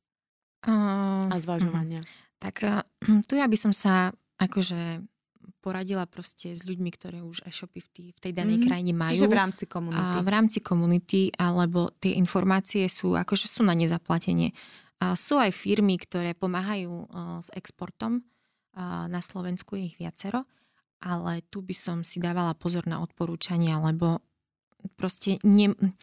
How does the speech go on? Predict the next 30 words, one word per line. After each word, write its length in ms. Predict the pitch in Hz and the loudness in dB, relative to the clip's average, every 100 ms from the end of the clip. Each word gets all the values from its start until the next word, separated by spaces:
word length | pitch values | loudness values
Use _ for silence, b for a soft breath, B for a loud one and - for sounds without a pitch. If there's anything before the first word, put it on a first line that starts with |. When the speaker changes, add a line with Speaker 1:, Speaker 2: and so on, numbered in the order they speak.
| B B B B _ | B B B B _
Speaker 1:
tá, 240 | - - 196 - | -4 -2 -2 -4
tá 120 | 208 | -2
firma 320 | - 240 226 | 2 4 6
vám 160 | 202 196 | 6 4
poradí, 460 | 214 190 175 175 | 2 0 0 0
aj 80 | 180 | 0
pomôže 400 | - 185 170 175 | 0 0 0 -4
s 80 | 160 | -4
exportom, 480 | 170 - 170 - 175 | -6 -6 -8 -6 -2
lenže 240 | 185 190 | 0 0
tá 80 | 190 | -2
firma 320 | 185 214 190 | -4 -2 0
nepozná 420 | 180 - 180 170 | -2 -4 -4 -4
vás, 220 | 165 190 190 | -2 -2 0
nepozná 420 | 175 - 175 170 | -2 -2 -6 -4
váš 220 | 170 208 | -2 0
Speaker 2:
Mhm. 80 | 220 | 2
Speaker 1:
produkt, 340 | 190 185 175 | 2 0 -2
nevie, 280 | 190 185 175 | -2 0 0
že 80 | 175 | -2
aké 260 | - 180 185 | -2 -4 -4
máte 280 | 170 - 180 | -4 -4 -2
plány 320 | 190 190 185 | 2 2 2
a 80 | 180 | 2
na 160 | 180 | 2
čo 220 | 175 - 175 | 2 0 2
vy 160 | 175 | 4
máte, 400 | 175 160 156 - | 4 4 -2 -6
hej. 160 | 165 180 | -4 -4
Čiže 300 | - 180 180 | -2 0 -2